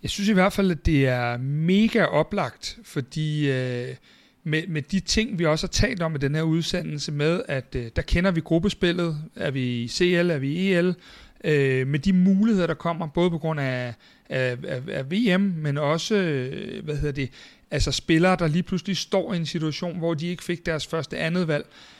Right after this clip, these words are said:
så synes jeg, den er, ligger lige til højre benet med, øh, med en, en signing den, øh, enogtredivte i ottende. Det kan jo passende være om aftenen, så vi kan få lov til at bryde ud i jubel inde på Old Irish.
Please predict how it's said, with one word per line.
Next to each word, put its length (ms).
så 140
synes 200
jeg, 100
den 160
er, 200
ligger 220
lige 360
til 200
højre 320
benet 400
med, 580
øh, 60
med 340
en, 140
en 200
signing 480
den, 260
øh, 260
enogtredivte 800
i 80
ottende. 320
Det 140
kan 80
jo 80
passende 380
være 100
om 120
aftenen, 320
så 120
vi 120
kan 320
få 140
lov 180
til 100
at 80
bryde 180
ud 120
i 40
jubel 320
inde 160
på 380
Old 160
Irish. 420